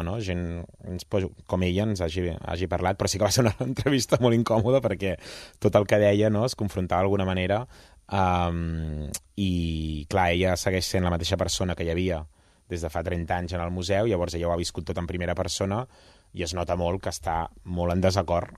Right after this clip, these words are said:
en tot el que va passar i, i que li sembla fatal i ja veureu, el documental és dels moments més, més tensos, perquè amb l'alcalde sí que, tot i que el, el matxaco molt, entre cometes, però ell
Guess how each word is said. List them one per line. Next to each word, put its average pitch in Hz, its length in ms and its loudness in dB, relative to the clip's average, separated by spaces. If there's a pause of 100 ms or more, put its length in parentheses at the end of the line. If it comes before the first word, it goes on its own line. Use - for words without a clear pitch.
en 98 160 -2
tot 95 160 -2
el 90 80 -2
que 92 80 -4
va 90 140 0
passar 95 580 -4
i, 78 600 -6 (100)
i 82 80 -16
que 80 160 -6
li 76 80 -8
sembla 80 240 -6
fatal 85 400 -4
i 71 300 -10 (260)
ja 78 140 -10
veureu, 76 260 -4
el 80 80 -2
documental 85 480 -4
és 87 80 -4
dels 92 160 0
moments 98 300 0
més, 101 160 2 (420)
més 117 160 0
tensos, 123 320 2
perquè 110 160 0
amb 113 80 4
l'alcalde 120 320 4
sí 147 160 0
que, 123 140 4 (180)
tot 101 160 -2
i 98 80 -4
que 101 120 4 (100)
el, 92 120 0 (540)
el 92 140 -4
matxaco 123 340 2
molt, 135 160 6
entre 107 240 0
cometes, 120 480 0
però 104 180 2
ell 104 200 0